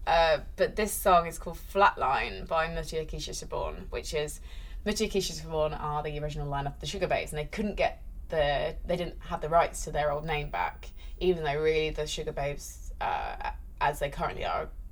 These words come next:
defunct or had become defunct by then. And this song is just, it's forward-thinking, it's, uh, it's beautifully written, it's, uh, like, an actual interesting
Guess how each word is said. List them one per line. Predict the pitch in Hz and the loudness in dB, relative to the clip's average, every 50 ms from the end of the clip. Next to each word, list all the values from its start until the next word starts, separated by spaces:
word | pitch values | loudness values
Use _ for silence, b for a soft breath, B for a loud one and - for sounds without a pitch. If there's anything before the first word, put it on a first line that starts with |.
| - - - - - | -12 -14 -12 -14 -10
defunct | - - 143 - 147 139 151 147 - | -10 -10 -4 0 0 0 0 -2 -8
or | 147 | -8
had | 143 147 143 - | -6 -6 -6 -6
become | 147 - 156 143 | -6 -8 -6 -6
defunct | - 151 - 160 156 143 - - | -8 -6 -6 -6 -6 -6 -8 -8
by | - 85 - | -8 -6 -6
then. | - 73 - - - B B B B B B B B B B B B - - - - - - - - | -6 -6 -8 -8 -10 B B B B B B B B B B B B -12 -12 -12 -12 -10 -12 -4 0
And | 156 160 160 165 165 170 175 175 175 - - - | 4 4 6 4 4 2 -2 -2 -4 -6 0 2
this | 190 185 180 | 2 2 2
song | - - - - 196 180 175 | 0 -4 0 2 2 2 2
is | 160 156 151 - | -2 -4 -4 -2
just, | - 170 156 156 156 - - - - - - - - - b b b b b - - - - - - - - | -2 -2 -2 -2 -4 -8 -10 -10 -10 -10 -10 -8 -8 -10 b b b b b -12 -10 -10 -12 -12 -12 -2 0
it's | 156 151 - - - - - - - | 2 2 2 0 -4 -8 -8 -8 -6
forward-thinking, | - - 208 202 190 185 180 - 208 196 190 - - 196 190 185 190 190 190 185 180 - - | 0 4 6 6 6 6 4 0 0 0 0 0 2 2 4 4 2 2 -2 -4 -6 -6 -4
it's, | - 156 151 - - - - - - - - - - | -2 -2 -2 -2 -4 -6 -4 -4 -4 -4 -4 -6 -4
uh, | 156 151 151 - 85 - - - - | -2 -2 -2 -2 -4 -6 -10 -12 -12
it's | - 151 - | -12 -12 -6
beautifully | - 190 190 - - - - 175 165 156 | -4 -4 -4 -4 -4 -6 -6 -6 -6 -2
written, | 151 156 147 - - 156 151 165 170 180 180 - - | -2 -4 -4 -2 -4 -4 -4 -4 -6 -10 -10 -6 -4
it's, | 160 151 - - - - - | -2 -2 -2 -4 -6 -6 -4
uh, | - - - 143 - - 78 - - - - - - - - | -2 0 0 0 0 0 -2 -2 -6 -8 -8 -8 -8 -6 -4
like, | 151 147 - - | -4 -4 -4 -4
an | - 156 | -2 -2
actual | 156 147 - - - 151 | -2 -2 -4 -6 -6 -4
interesting | - 180 175 - - 160 - - - 160 156 156 160 156 143 | -4 -4 -4 -4 -6 -8 -6 -4 -2 -2 -2 -2 -4 -8 -10